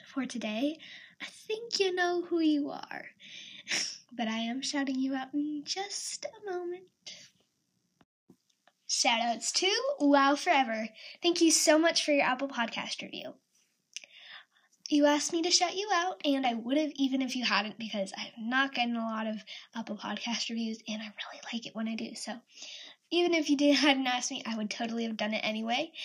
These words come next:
And it's so cool how you decided to, to let me know that you're going to be dressing up. Well, you did dress up as a Greek goddess for Halloween this year. That's so cool. I love all the Greek myths and stuff. They're one of my favorite things to read about in school.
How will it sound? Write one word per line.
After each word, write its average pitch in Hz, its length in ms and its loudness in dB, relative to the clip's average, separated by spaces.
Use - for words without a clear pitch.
And 247 400 -2
it's - 160 -2
so 285 300 4
cool 302 240 0
how 247 140 0
you 240 260 -2
decided 226 480 -2
to, - 140 -6
to - 140 -2
let 233 200 -6
me 226 80 0
know 339 380 -2
that - 180 -10
you're 240 220 -4
going 233 260 -4
to 254 80 -8
be 254 100 -6
dressing 254 440 -6
up. 269 140 -10
Well, 214 340 -6
you 220 100 -4
did 330 160 0
dress 220 260 -6
up 208 180 -8
as 240 140 -2
a 247 40 -2
Greek 247 220 -4
goddess 294 340 0
for 240 100 -6
Halloween 254 440 -2
this 262 180 -2
year. - 140 -6
That's 254 220 -6
so 240 420 -2
cool. - 440 -4
I 240 80 -6
love 240 300 0
all 254 120 0
the 240 80 -6
Greek 233 340 -6
myths 220 340 -4
and 262 120 0
stuff. 269 280 -2
They're 254 120 -8
one 269 100 2
of 262 60 2
my 262 120 0
favorite 247 340 -4
things 240 260 -2
to 214 120 -4
read 208 140 -2
about 202 200 -4
in 202 120 -4
school. - 420 -6